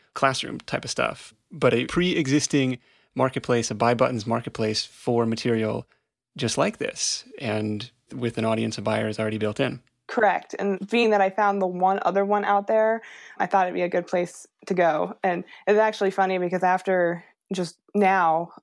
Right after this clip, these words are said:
Speaker 2: going back on a Teacher Pay Teacher, there are a few other people now that do have shops that sell printable booklets that help Girl Scouts. And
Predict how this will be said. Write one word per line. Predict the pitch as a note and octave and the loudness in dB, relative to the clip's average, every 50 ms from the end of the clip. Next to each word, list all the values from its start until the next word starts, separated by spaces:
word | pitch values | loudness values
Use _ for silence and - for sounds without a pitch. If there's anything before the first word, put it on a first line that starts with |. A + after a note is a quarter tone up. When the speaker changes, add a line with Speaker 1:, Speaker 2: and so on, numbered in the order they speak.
| _ - F#3+ | _ -8 -2
Speaker 2:
going | - G3 F#3 F3+ F3+ F3+ | 0 2 2 2 2 2
back | F3+ F3+ F#3 F#3+ | 2 2 2 2
on | G3+ F#3+ | 0 -2
a | F#3 F3 | -2 -2
Teacher | - F#3+ F#3 - F3 | -4 -4 -4 -4 -4
Pay | - F#3 F3 | -2 -2 -2
Teacher, | - F#3 F3 - F#3+ F#3 | -2 -2 -2 -2 -2 2
there | F#3 F#3+ G3+ | 2 2 4
are | - G3+ G3 G3 F#3+ F#3+ F#3+ - - - - - - - | 4 4 4 4 2 0 -4 -10 -20 -20 -20 -14 -6 -4
a | - | -4
few | G3+ - A#3 B3 A#3+ | -2 0 0 2 4
other | - G#3+ G#3 G3+ | 4 4 4 2
people | G3+ - A3 G#3 G3+ G3 F#3 | 0 0 -2 0 0 0 0
now | F#3 F3 E3+ E3 F3 | 2 2 2 2 2
that | F#3+ G3 F#3 | 2 0 0
do | G3 G3 | -2 -2
have | F3+ F3+ F3+ F3 | 0 0 0 -2
shops | - - F3+ F3 E3+ F3 F3 - - | 0 -2 0 0 0 0 -2 -4 -4
that | - - - | -6 -4 -2
sell | - F#3+ F#3 F3+ F3 F3 F3 E3+ _ _ - _ - | 2 2 4 4 4 2 0 -4 _ _ -20 _ -8
printable | - A#3+ G#3+ G3+ F#3 F#3 F#3 F3+ | -2 0 2 2 2 2 0 2
booklets | F3 F3+ F3+ - F#3 F3+ F3 - | 2 0 0 0 -2 -4 -2 -2
that | F3+ F3+ F3 | -2 -2 0
help | E3 F3+ E3+ E3 - | 0 0 0 0 -2
Girl | - E3+ E3+ E3 | -2 -2 -2 -2
Scouts. | - - F#3 F3+ F3 F3+ - - - - | -4 -4 -2 0 0 -2 -2 -6 -8 -6
And | E3+ E3+ E3 E3 | -4 -4 -4 -4